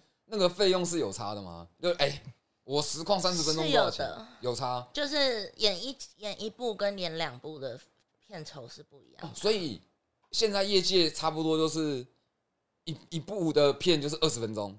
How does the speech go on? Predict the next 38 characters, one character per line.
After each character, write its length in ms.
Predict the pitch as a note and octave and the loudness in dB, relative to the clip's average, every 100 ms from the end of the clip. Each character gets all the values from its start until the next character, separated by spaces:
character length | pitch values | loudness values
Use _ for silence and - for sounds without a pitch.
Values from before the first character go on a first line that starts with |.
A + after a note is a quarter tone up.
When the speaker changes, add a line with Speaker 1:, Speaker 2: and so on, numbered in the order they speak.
| - | -12
Speaker 1:
他 80 | C#3+ | -4
们 60 | C#3 | -2
就 60 | |
觉 140 | C#3 A2+ | 0 0
得 220 | A2 A2+ | -2 0
二 80 | F3 | 0
十 120 | D3+ | 2
分 120 | C#3+ | -2
钟 140 | C#3 C3+ | -4 -6
就 80 | |
是 80 | C3 | -10
这 100 | B2 | -8
个 80 | A#2 | -8
价 200 | A2+ G#2 | -6 -6
钱。 160 | F#2+ C#2+ _ _ _ _ _ _ _ _ _ | -8 -12 _ _ _ _ _ _ _ _ _
Speaker 2:
嗯， 480 | A#3+ A3+ A3+ A3 A3 - | -6 -6 -4 -8 -10 -4
应 120 | C4+ | 0
该 180 | C4+ C#4 | 0 0
这 100 | B3+ | -2
么 140 | A#3 | -4
说， 160 | A#3 B3 | -4 -4
是 160 | C4+ | -6
剪 300 | G3 F#3+ D3 | -4 -4 -4
成 200 | D#3 F3 | -8 -8
的 120 | D#3 | -8
成 300 | D#3+ - D#3 | -6 -8 -8
品 240 | E3+ G#3 D3 | -10 -10 -10
是 140 | E3 | -8
二 140 | D#3 E3 | -6 -6
十 180 | D#3+ | -8
分 240 | C#3 C3+ C3+ | -10 -12 -10
钟， 220 | C#3 C3+ | -10 -8
但 160 | G#3 A3 | -8 -8
是 100 | A#3+ | -6
你 120 | F#3+ | -8
拍 260 | - F3+ F3+ | -6 -6 -6
摄 240 | - F#3 | -4 -4
的， 260 | D3 C#3+ | -4 -8